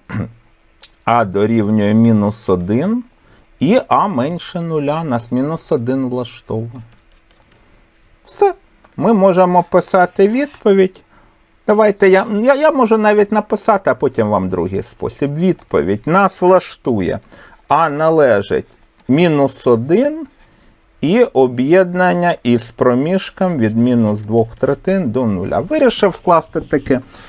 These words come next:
цікаве рівняння, щоб одна точка була ізольованою. А я обіцяв показати другий спосіб, звичайно, покажу. Не забув. Ну, тим,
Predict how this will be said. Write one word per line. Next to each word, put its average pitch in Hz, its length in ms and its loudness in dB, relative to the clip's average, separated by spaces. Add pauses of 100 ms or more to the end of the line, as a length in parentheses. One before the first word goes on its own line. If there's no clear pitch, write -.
(140)
цікаве 113 640 0 (280)
рівняння, 262 720 0
щоб 160 360 -4
одна 165 320 2
точка 180 520 -2
була 127 420 0 (100)
ізольованою. 113 1500 0 (800)
А 123 160 2
я 156 360 0
обіцяв 160 1300 -2 (180)
показати 127 1160 0 (140)
другий 98 640 -2
спосіб, 190 800 -2
звичайно, 156 840 -2 (120)
покажу. 127 840 -4 (720)
Не 156 280 0
забув. 135 540 0 (960)
Ну, 233 60 -2
тим, 147 280 -2